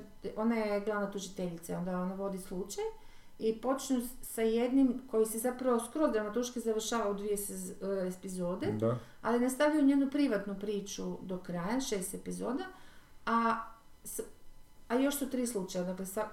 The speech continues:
Speaker 1: po dvije epizode su namijenjene za jedan slu-,
Speaker 2: Da,
Speaker 1: za jedan
Speaker 2: kužim,
Speaker 1: slučaj.
Speaker 2: da.
Speaker 1: E, ono što je malo problematično, evo sad ovo što smo pričali kad,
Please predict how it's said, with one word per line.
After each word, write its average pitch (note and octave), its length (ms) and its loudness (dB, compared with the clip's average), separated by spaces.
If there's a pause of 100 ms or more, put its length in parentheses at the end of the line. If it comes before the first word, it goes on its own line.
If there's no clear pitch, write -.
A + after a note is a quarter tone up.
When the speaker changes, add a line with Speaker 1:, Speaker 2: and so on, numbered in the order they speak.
Speaker 1:
po G#3 120 -4
dvije A3 440 2
epizode A3 540 0 (240)
su - 180 -6
namijenjene G3+ 540 0
za G3 100 -2
jedan G3 260 0
slu-, A3 220 -4 (140)
Speaker 2:
Da, A2+ 200 6
Speaker 1:
za G#2+ 60 12
jedan G#2 120 6
Speaker 2:
kužim, G2+ 200 4
Speaker 1:
slučaj. G2 180 2
Speaker 2:
da. G#2 60 0 (380)
Speaker 1:
E, A#3 120 2
ono F#4+ 160 6
što G#4+ 140 0
je F4 80 -2
malo E4+ 260 2
problematično, B3 1160 2
evo A#3+ 220 4
sad A#3+ 200 0
ovo B3 140 4
što A#3 160 0
smo A#3 180 -4
pričali A3+ 380 0
kad, G#3 180 2